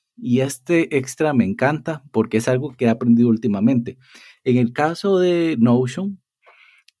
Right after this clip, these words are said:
he aprendido que su aplicación de inteligencia artificial es sumamente sencilla de utilizar. Tú puedes poner un texto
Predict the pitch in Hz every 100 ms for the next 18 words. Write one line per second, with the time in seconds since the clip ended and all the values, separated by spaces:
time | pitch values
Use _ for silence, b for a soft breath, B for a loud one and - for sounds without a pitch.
0 | _ 120 139 143 160 156 151 165 165 _
1 | - 123 113 - 120 117 110 107 117 117
2 | 110 - 165 180 170 123 117 127 131 156
3 | - 123 117 127 123 127 _ _ 147 131
4 | - - - - 165 170 160 156 156 143
5 | 123 104 120 117 120 113 - 87 95 82
6 | - - 156 185 175 - - 123 147 143
7 | 147 165 - 170